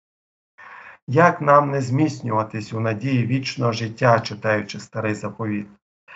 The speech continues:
Як ми можемо читати Старий Заповіт і ще сумніватися у нашому спасінні? Чому Бог через свого Святого Духа, надавши нам усі ці приклади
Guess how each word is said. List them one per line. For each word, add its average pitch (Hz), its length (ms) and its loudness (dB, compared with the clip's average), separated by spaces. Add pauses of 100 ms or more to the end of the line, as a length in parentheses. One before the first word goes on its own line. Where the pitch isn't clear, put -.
(100)
Як 156 220 6
ми 147 120 6
можемо 147 440 4
читати 127 600 0 (140)
Старий 131 440 -2
Заповіт 120 720 -2 (140)
і 127 120 0
ще 147 300 -2
сумніватися 123 960 4
у 110 100 -6
нашому 113 460 -4
спасінні? - 680 -8 (760)
Чому 160 320 4
Бог 131 420 2
через - 320 -12
свого 123 240 0
Святого 113 480 -2
Духа, 113 380 -4
надавши 113 520 4
нам 117 280 4
усі 156 280 -2
ці 156 180 -2
приклади 117 640 0